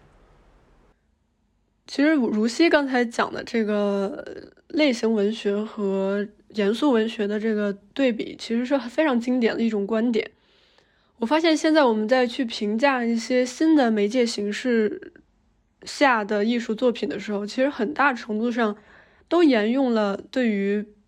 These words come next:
比如说文学的类型的一些区分。呃，比如说在电影上也是，我们会觉得有一些，呃，更晦涩的，或者是更有个人风格的这种作者电影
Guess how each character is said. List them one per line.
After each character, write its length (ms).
比 80
如 80
说 100
文 360
学 280
的 140
类 160
型 180
的 80
一 60
些 100
区 220
分。 400
呃， 140
比 80
如 80
说 100
在 160
电 280
影 220
上 300
也 140
是， 300
我 80
们 100
会 180
觉 180
得 120
有 140
一 40
些， 400
呃， 220
更 240
晦 260
涩 320
的， 400
或 120
者 140
是 180
更 260
有 220
个 160
人 120
风 300
格 160
的 100
这 40
种 100
作 240
者 220
电 260
影 240